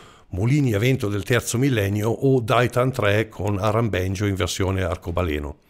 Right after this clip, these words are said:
E i putinisti filocinesi non pesteranno mai i piedi dei loro padroni. Basta, cioè questi sono letteralmente i lecchini di Putla e di, eh, Xi Jinping, ni-, n-, né più né meno.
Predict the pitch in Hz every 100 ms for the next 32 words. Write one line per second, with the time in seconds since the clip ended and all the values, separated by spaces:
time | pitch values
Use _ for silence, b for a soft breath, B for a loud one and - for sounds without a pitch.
0 | B B B B B B B 135 143 131
1 | 147 - 165 170 143 - 110 - 139 117
2 | 87 87 101 B B B - 123 135 139
3 | - 120 127 143 120 113 131 160 - 87
4 | 85 80 80 78 80 80 80 71 71 67
5 | - _ _ _ _ _ - 87 82 -
6 | - - _ - 71 123 - 107 113 110
7 | 85 101 - 120 131 120 117 107 120 -
8 | 104 135 135 - 104 104 95 98 - 87
9 | 87 95 85 82 92 90 - 82 87 73
10 | - 87 85 80 78 76 78 - 90 -
11 | 90 87 71 67 - _ 92 - - 196
12 | 123 - 110 95 123 151 - 113 - 90
13 | 82 69 71